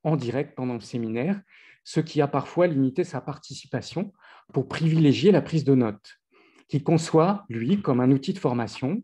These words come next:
et essentiel pour sa participation. Ces choix l'amènent dans l'entretien réflexif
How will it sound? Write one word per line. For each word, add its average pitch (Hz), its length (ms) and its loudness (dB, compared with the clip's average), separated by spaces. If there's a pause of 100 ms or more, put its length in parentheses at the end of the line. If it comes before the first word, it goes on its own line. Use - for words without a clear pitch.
(100)
et 131 120 0
essentiel 147 520 -2
pour 143 140 -12
sa 135 120 -8
participation. - 800 -12 (800)
Ces 151 160 0
choix 202 240 6
l'amènent 170 400 6
dans 135 120 4
l'entretien 143 480 2
réflexif - 600 -2